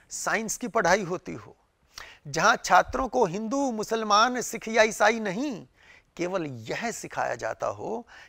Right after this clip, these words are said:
कि तुम इंसान हो, प्रकृति की सबसे सुंदर रचना हो। तुम्हारे प्रयास से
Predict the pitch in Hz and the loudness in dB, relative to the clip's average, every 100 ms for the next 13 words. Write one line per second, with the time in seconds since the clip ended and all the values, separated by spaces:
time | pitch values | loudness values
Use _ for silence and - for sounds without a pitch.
0 | _ 160 196 185 175 160 175 170 202 131 | _ -10 -8 -6 -8 -6 -4 -4 -4 -10
1 | 139 - _ _ - - - 208 220 285 | -18 -20 _ _ -20 -10 -2 0 0 0
2 | 262 269 - 240 196 - 294 - - 254 | -2 -4 0 0 0 -2 -2 -2 -6 0
3 | 277 294 262 214 226 208 233 175 143 104 | 4 4 4 4 4 2 2 0 -4 -8
4 | - - - _ 170 165 170 165 - 131 | -14 -20 -20 _ -2 0 0 -2 -4 4
5 | 156 175 220 - 233 254 | 6 6 0 0 4 4